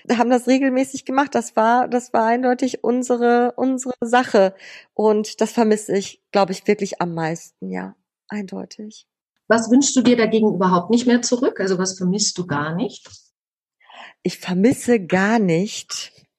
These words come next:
Speaker 1: Einladungen auf Partys, zu denen ich nicht gehen möchte. <laughs> Also Einladung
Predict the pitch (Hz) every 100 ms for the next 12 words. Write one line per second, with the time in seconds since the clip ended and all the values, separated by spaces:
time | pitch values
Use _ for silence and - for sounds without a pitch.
0 | _ _ _ _ _ _ 170 190 247 254
1 | 233 226 226 226 226 233 233 240 - -
2 | 185 185 185 - - - _ _ _ _
3 | _ _ _ _ _ _ _ _ _ -
4 | 180 202 247 - 277 330 - - 220 175
5 | 233 240 202 208 208 - 156 131 135 165
6 | - - - 294 - 466 440 427 - -
7 | - - _ _ _ - - 190 - -
8 | - 427 - 311 285 269 247 262 254 254
9 | 254 240 262